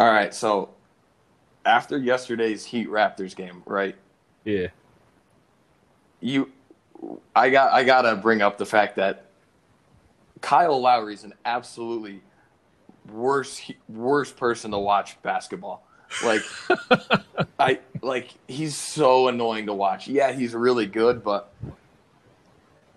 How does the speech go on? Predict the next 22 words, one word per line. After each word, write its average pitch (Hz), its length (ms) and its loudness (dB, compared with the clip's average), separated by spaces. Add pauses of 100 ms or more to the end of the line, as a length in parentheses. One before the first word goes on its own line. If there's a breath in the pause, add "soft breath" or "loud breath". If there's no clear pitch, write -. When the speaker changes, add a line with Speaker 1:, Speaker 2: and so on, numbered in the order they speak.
(140)
Speaker 1:
he's 143 220 -6
Speaker 2:
Like, 135 120 6
Speaker 1:
just 147 180 0
Speaker 2:
wh-, - 1120 -10
what 135 200 4
is 143 120 4
it 139 100 6
about 113 240 4
him 95 240 -4
that, 90 380 -4
like, 87 200 -6
makes 85 220 -10
you 85 60 -18
say - 140 -20 (180)
that? - 140 -2
Speaker 1:
It, - 20 -2
just 135 440 2
the 135 120 4
way 131 180 6
he 120 140 -2
flops 131 500 0
around. 113 600 -6